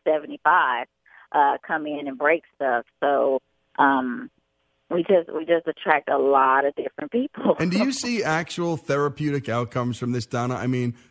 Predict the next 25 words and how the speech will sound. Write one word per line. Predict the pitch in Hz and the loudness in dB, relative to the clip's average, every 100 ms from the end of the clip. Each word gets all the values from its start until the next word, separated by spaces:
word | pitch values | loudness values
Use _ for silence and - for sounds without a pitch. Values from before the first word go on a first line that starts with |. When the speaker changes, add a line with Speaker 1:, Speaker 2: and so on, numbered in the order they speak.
| _ | _
Speaker 2:
do, | 139 | -4
do | 135 - 170 | -4 -2 -4
people | - 254 285 226 | -2 -4 -2 -2
come | - 180 | 0 -2
in | 165 165 165 156 - _ _ - | -2 -2 -4 -6 -10 _ _ -4
more | 135 160 175 | 0 2 0
stressed | - 165 170 170 - - | -2 -2 -2 -2 -6 -6
and | 139 135 | -2 -2
leave | 139 147 156 147 - _ | 0 0 0 -2 -8 _
happier? | 131 143 160 165 165 - _ _ _ _ _ _ _ _ - - - - _ | -2 -2 -4 -4 -6 -12 _ _ _ _ _ _ _ _ -20 -20 -20 -20 _
Speaker 1:
Yes. | 202 226 180 131 - _ _ - _ - | 2 4 6 2 -4 _ _ -20 _ 2
Um, | 185 180 175 170 165 127 110 - - | 4 4 2 -2 -8 -14 -16 -20 2
it's | 175 196 | 2 2
been | 180 170 160 151 180 - _ _ | -2 0 -2 -6 -14 -18 _ _
eight | - 175 170 | 2 2 2
years | 175 185 185 | 2 2 2
now, | 185 180 180 | 0 2 4
I | |
believe. | 175 185 185 185 190 - | 4 2 2 2 0 2
So, | 170 160 156 - - - _ - | 4 4 2 -2 -16 -20 _ 0
um, | 160 156 156 156 120 - _ - - | 2 2 0 -4 -10 -16 _ -8 0
from | 175 165 - | 0 2 4
all | 165 190 | 6 6
of | 190 | 4
that, | 175 170 165 | 4 4 2